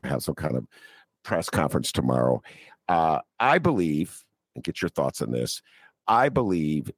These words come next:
that the significance of Walter Burnett's endorsement and Jesse White's endorsement is not so great in black precincts, but in white precincts. And it's because Paul Vallas was largely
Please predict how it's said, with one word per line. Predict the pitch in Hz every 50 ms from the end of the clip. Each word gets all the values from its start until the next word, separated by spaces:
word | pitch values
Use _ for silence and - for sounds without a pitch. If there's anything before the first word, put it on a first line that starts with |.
| _
that | - 80 76 -
the | 87 -
significance | - - 95 - - 131 - - - - 165 156 151 - - - - - _ -
of | 90 87 85 82 82 85 67 65 - -
Walter | - 80 90 98 98 - 101
Burnett's | 76 90 82 85 85 80 76 - - - - - 90
endorsement | 80 64 - 82 82 85 - - - 62 62 55
and | 52 62 65 60
Jesse | - 87 80 - -
White's | 67 71 - - 80
endorsement | 69 - 78 69 65 60 67 67
is | 65 - - -
not | 110 131 139 -
so | - 131 107
great | - 92 87 85 82 -
in | - 73 64 64 62 - _ _ - - - _ _ _ _ _ _ _ _ _ _
black | - 80 92 110 117 117 - - - _ _ _ _ _ _ _ _ _ _ _ _ _
precincts, | - - 85 62 - - - 52 55 - - - - - _ _ _ _ -
but | 73 64 -
in | - 67
white | 60 50 50 53 62 69 71 - _ -
precincts. | - - - - - - - - - - - - _ _ _ _ _ - - - _ _ -
And | 62 62 62 62
it's | 62 76 - -
because | - 80 - - - - 101 92 87 87 87 82 80 78 78 - - - _ _ _ _ _ _ _ _ _ _ _ _ _ _ _ _ -
Paul | - - - 135 160 165 165 165
Vallas | 139 135 113 104 95 90 87 - -
was | 85 76 -
largely | 87 87 90 98 101 104 95 - - 90 85 85 82 78 78 76 67